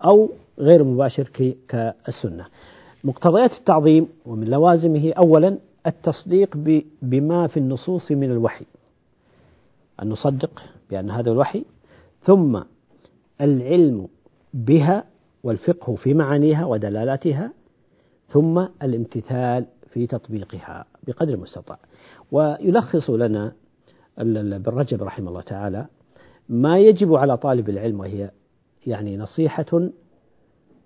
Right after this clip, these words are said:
ثمينة جدًا وعزيزة، وهي موجهة لنا طلبة العلم ولكم.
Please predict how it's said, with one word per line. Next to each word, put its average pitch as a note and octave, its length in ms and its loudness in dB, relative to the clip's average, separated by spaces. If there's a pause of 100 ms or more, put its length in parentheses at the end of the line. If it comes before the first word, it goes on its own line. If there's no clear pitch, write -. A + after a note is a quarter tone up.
(420)
ثمينة F#3 440 4
جدًا D#3 480 0 (640)
وعزيزة، A2 640 -2
وهي G2+ 420 -12 (120)
موجهة C#3 680 -2 (600)
لنا C#3 400 4
طلبة G#2 420 -4
العلم F#2+ 260 -8 (720)
ولكم. A#2+ 1200 0